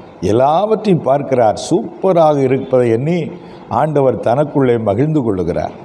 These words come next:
ஆகவே இந்த வசனம் சொல்லுகிறது, அது மிகவும் நன்றாக இருந்தது. ஆனால் இதே உலகம் முதல்ல எப்படி இருந்தது, அதை எப்படி ஆண்டவர் மாற்றினார்? அதே ஆதியாகமம் புஸ்தகம் ஒன்றாம் அதிகாரம்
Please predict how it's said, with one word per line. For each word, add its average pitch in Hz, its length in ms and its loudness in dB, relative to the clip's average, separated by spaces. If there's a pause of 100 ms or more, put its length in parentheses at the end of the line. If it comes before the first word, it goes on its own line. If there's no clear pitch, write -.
(120)
ஆகவே 160 240 -2
இந்த 190 200 -2
வசனம் 147 440 -2
சொல்லுகிறது, 139 720 0 (400)
அது 92 200 0
மிகவும் 147 760 2
நன்றாக 113 380 2
இருந்தது. 85 360 -2 (640)
ஆனால் 214 240 2
இதே 196 320 4
உலகம் 156 600 2 (360)
முதல்ல 165 320 4
எப்படி 165 480 2
இருந்தது, 175 640 2 (220)
அதை 139 200 4
எப்படி 170 340 4
ஆண்டவர் 139 400 2
மாற்றினார்? 113 600 0 (520)
அதே 147 140 2
ஆதியாகமம் 151 480 4
புஸ்தகம் 123 460 0 (200)
ஒன்றாம் 160 320 2
அதிகாரம் 127 460 2